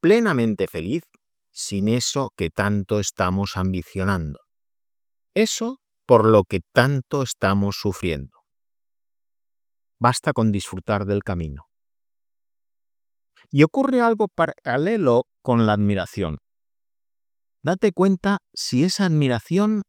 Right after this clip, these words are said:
alude a potenciales que no estás afrontando por miedo. Date la oportunidad de reflexionar sobre ello.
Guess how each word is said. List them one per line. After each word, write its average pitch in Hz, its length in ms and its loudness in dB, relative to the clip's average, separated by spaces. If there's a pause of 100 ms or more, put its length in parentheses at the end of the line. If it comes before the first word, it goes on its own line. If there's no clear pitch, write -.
alude 147 580 2
a 120 100 -4
potenciales 156 920 0 (260)
que 123 120 2
no 131 120 4
estás - 340 -4
afrontando 110 720 0
por 95 180 -2
miedo. 78 400 -6 (1300)
Date 151 260 0
la 120 140 2
oportunidad 92 640 -2
de 107 60 -2
reflexionar 90 680 -6
sobre 73 440 -8
ello. 65 220 -16